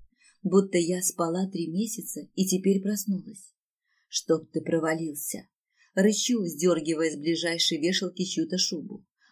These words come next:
а потом с соседней. Пинаю их ногами, желая нанести его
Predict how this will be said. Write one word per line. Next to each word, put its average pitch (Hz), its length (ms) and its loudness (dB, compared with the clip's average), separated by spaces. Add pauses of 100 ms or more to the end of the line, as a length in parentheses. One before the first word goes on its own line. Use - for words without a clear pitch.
а 185 100 2
потом 190 340 2
с - 80 0
соседней. 165 580 -6 (420)
Пинаю 233 420 4
их 220 140 -6
ногами, 208 560 -4 (180)
желая 185 440 4
нанести 175 480 -4
его 175 340 0